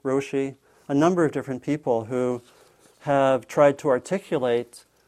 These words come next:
the notion of being engaged and doing practice. This is, this is what Thich Nhat Hanh wrote about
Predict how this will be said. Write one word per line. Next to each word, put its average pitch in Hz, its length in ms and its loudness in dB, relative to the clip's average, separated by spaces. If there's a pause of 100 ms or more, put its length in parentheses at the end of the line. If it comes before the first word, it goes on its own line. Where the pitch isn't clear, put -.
(220)
the 135 340 -4
notion 135 520 -2
of - 200 -8
being 131 580 -2 (600)
engaged 143 680 2
and 151 220 2
doing 135 240 0
practice. 135 540 0
This 160 220 -6
is, 165 120 -2
this 185 180 -10
is 165 100 -8
what 156 180 -2
Thich - 160 -18
Nhat 139 260 0
Hanh 139 360 0 (380)
wrote 135 320 2
about 131 500 -2